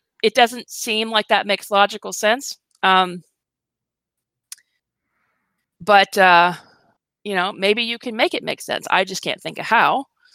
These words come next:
So you just have to work through when you make these changes for your character, and, and you c-, and it can't be a throwaway. So, like, let's say you're doing, your story is starting season eight of N C I S, and then you throw in a throwaway line.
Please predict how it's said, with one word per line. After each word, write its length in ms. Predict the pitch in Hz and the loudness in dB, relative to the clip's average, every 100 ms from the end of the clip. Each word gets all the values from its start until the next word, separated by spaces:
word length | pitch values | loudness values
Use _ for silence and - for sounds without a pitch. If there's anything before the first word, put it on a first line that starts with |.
| - - - _ _ _ _ _ _ _ _ _ _ _ _ - | -20 -20 -20 _ _ _ _ _ _ _ _ _ _ _ _ -6
So 300 | - 247 226 | 2 2 2
you 140 | 277 | -2
just 140 | 302 330 | -2 2
have 220 | 320 - | 2 0
to 420 | 294 247 214 202 185 _ _ _ _ _ _ _ _ _ _ - | -4 0 0 -4 -10 _ _ _ _ _ _ _ _ _ _ -8
work 280 | 214 220 208 | 0 0 -2
through 640 | - 202 196 180 180 180 - _ _ _ - | -12 -6 -4 -2 -4 -6 -10 _ _ _ -10
when 160 | 196 | -6
you 100 | 196 | -4
make 240 | 190 190 196 | 0 0 0
these 220 | 196 175 | -6 -6
changes 440 | - 175 170 160 | -4 -4 -6 -6
for 120 | - 165 | -10 -10
your 120 | 156 | -10
character, 600 | - 247 185 - 156 165 - - - - - - | 0 2 2 0 -6 -6 -12 -20 -20 -20 -6 0
and, 160 | 254 - - | 0 0 -2
and 120 | 269 | 0
you 60 | 294 | 0
c-, 80 | - | 0
and 100 | 269 | 0
it 80 | - | 0
can't 240 | 330 302 | -2 -2
be 80 | 277 | -4
a 60 | |
throwaway. 580 | 214 220 170 104 73 180 - | -6 -4 -4 -4 -6 -8 -12
So, 180 | - | -6
like, 200 | 240 240 | 0 0
let's 220 | 262 285 - | 2 -2 0
say 160 | 294 | 0
you're 220 | 240 220 | 0 -4
doing, 340 | 196 208 202 196 | -8 -6 -6 -6
your 120 | 185 | -8
story 560 | - - 180 175 175 170 | -12 -10 -6 -4 -2 -4
is 200 | - 170 | -6 -6
starting 580 | - 170 165 160 156 | -2 -2 2 0 -2
season 340 | 156 190 170 160 | -8 -10 -10 -2
eight 200 | 156 165 | 0 0
of 100 | 160 | 0
N 160 | 156 160 | -4 -2
C 140 | - | 0
I 120 | 147 | 2
S, 340 | 147 143 - - | 4 2 0 -2
and 180 | 180 | -2
then 160 | 185 185 | 0 -2
you 160 | 180 175 | -4 -6
throw 260 | - 190 | 0 0
in 80 | 175 | 0
a 60 | 175 | -4
throwaway 420 | 208 185 170 165 | 0 2 2 0
line. 400 | 147 143 135 | 0 -2 -4